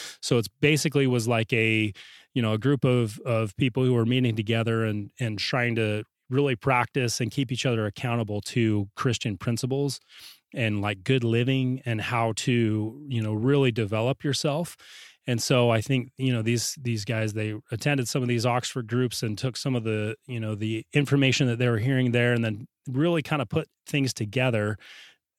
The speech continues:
based off of that into the twelve steps.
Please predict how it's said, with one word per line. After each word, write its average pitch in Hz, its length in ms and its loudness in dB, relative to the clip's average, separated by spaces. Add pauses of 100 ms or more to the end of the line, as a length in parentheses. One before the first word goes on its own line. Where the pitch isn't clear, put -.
(140)
based 120 300 0
off 113 260 2
of 113 160 2
that 107 400 0
into 117 840 2
the 117 80 2
twelve 110 380 0
steps. - 520 -6